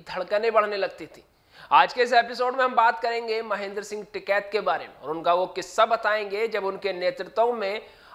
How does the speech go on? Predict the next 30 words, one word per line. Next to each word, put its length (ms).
आंदोलन 600
से 320
सत्तारूढ़ 840
दल 240
को 140
अपनी 320
रैली 380
की 260
जगह 280
बदलनी 400
पड़ी 240
थी। 160
महेंद्र 280
सिंह 160
टिकैत 440
किसानों 460
के 140
बीच 360
बाबा 400
टिकैत 460
कहलाते 400
थे। 160
किसानों 420
के 120
बीच 440
उनकी 340
एक 200
अच्छी 280
पहुंच 340
थी, 200